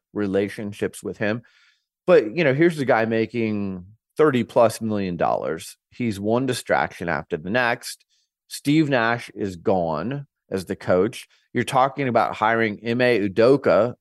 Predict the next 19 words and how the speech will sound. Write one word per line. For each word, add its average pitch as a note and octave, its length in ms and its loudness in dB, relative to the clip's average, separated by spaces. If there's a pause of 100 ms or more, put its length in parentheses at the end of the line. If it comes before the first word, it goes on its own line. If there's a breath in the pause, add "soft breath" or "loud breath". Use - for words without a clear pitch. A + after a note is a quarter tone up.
who B2 320 0
has A#2+ 320 0
his A2 220 2
own C3 320 2
controversies G2+ 960 -2
around F#2 400 -2
him G2+ 220 -2
that G2+ 140 0
he A2 260 -4
may G#2 180 2
bring F#2+ 460 -4
from F#2 340 -4
the E2+ 80 -8
Celtics. B2 880 0 (540)
The D3 100 4
Nets D#3 400 2
are B2+ 100 4
a G#2 80 4
mess A#2 640 -2